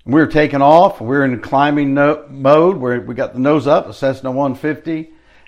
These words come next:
and it quits, and it sputters.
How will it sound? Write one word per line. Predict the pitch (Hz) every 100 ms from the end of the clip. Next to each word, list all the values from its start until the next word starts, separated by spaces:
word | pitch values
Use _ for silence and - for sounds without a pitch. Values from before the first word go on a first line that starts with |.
| -
and | 131 135 131 123 -
it | 139 131
quits, | - 202 156 - - _ _ _ -
and | 131
it | 127
sputters. | - 196 185 90 -